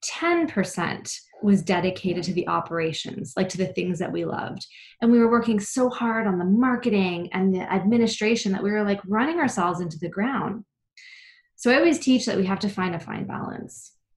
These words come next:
And so outsourcing, which, you know, maybe a lot of your audience already knows this, but, like, I really continue to encourage is, like,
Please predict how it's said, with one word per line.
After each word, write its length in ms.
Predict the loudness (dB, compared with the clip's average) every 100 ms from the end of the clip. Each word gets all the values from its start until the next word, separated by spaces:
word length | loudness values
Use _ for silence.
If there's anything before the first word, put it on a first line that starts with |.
| _ -2
And 140 | 0
so 560 | 4 6 6 6 2 -6 _ _ -2
outsourcing, 1120 | -2 -2 -6 -4 -4 -6 -6 -2 -2 -2 -4 -14 _ _ _
which, 440 | -2 -2 -2 -10 -10
you 120 | 0 2
know, 120 | 4
maybe 300 | 4 4 4
a 60 |
lot 240 | 2 2 0
of 100 | 2
your 160 | 2
audience 380 | 2 0 2 2
already 300 | 2 0 0
knows 340 | 0 2 0 0
this, 220 | -2 -2
but, 120 | -4
like, 180 | -4 0
I 40 |
really 440 | 0 2 2 4 0
continue 580 | -2 -4 2 4 4 2
to 120 | 0
encourage 600 | -2 -4 -2 0 0 0
is, 120 | -2
like, 200 | -2 -2